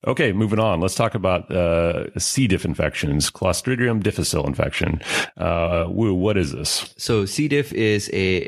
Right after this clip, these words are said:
Speaker 2: an anaerobic gram-positive rod. It's a common cause of, uh, infection in the hospital setting, uh, especially following antibiotic administration.
Speaker 1: Okay. So, yeah, I've seen it more and more common,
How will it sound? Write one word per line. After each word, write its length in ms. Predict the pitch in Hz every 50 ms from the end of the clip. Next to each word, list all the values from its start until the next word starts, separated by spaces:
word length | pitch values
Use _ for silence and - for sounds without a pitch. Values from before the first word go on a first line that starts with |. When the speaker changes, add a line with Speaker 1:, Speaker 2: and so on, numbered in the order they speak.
| - 95
Speaker 2:
an 80 | 87
anaerobic 680 | 90 90 101 113 123 113 110 107 107 95 - 98 92 -
gram-positive 680 | - 104 95 95 101 98 - 95 95 95 104 98 101
rod. 340 | 98 101 85 82 90 113 131 - _ - - _ _ _ _ -
It's 200 | 101 101 - -
a 40 | 101
common 340 | - - 131 131 123 120 110
cause 440 | - 120 107 104 101 101 95 -
of, 540 | - - 98 95 92 92 92 90 90 85 - -
uh, 260 | 92 92 87 87 87 - - -
infection 460 | 98 92 - 107 98 - - 107 101
in 140 | 98 95 95
the 160 | 95 90 90
hospital 500 | 82 - 101 101 104 - - 107 98 92
setting, 500 | - - 92 90 90 87 90 90 90 95
uh, 160 | - - - -
especially 440 | - 98 - - 107 104 - 110 101
following 480 | - 95 95 95 90 90 90 87 90
antibiotic 540 | 95 92 92 87 90 90 92 90 85 - -
administration. 720 | - 101 98 98 92 - - - - 107 - - 113 107 - - - - -
Speaker 1:
Okay. 260 | - 131 135 131 - - _ _
So, 540 | - - 127 110 107 107 107 101 101 95 - -
yeah, 200 | - 110 104 80
I've 160 | - 98 90
seen 200 | - - 117 110
it 80 | 113 92
more 140 | 95 107 113
and 80 | 110
more 160 | 104 101 104 98
common, 500 | - 95 90 90 92 90 92 90 90